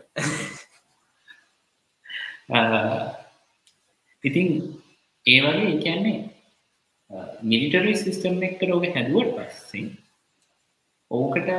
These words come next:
Speaker 2: කියන්න බැහැ, "ආ, ඔයා මිනිස්සු මරන්න එපා. ඔයා හෙට උදේ පන්සිල් අරන් ඉන්න." මේ පානාතිපාතේ එපා, හොඳ නෑ. එහෙම කියලා. මොකද, "It has already learned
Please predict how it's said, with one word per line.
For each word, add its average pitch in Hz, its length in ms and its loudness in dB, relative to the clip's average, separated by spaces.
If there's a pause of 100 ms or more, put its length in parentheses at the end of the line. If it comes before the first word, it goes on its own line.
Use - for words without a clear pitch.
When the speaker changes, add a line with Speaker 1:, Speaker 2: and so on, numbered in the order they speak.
(840)
Speaker 2:
කියන්න 170 320 4
බැහැ, 165 340 -2
"ආ, 139 240 2
ඔයා 127 220 0
මිනිස්සු 117 340 -2
මරන්න 110 360 0
එපා. 110 260 -2 (760)
ඔයා 120 220 -4
හෙට 113 160 -2
උදේ 113 260 0
පන්සිල් 110 440 -2
අරන් 110 260 -2
ඉන්න." 110 240 2 (1120)
මේ 104 880 -8 (340)
පානාතිපාතේ 110 1000 0
එපා, 110 200 -2
හොඳ 113 180 0
නෑ. 107 400 -6 (680)
එහෙම 131 240 0
කියලා. 110 180 -2
මොකද, 117 220 -2 (760)
"It 127 280 -6 (180)
has 143 180 0 (100)
already 135 520 0
learned 139 400 0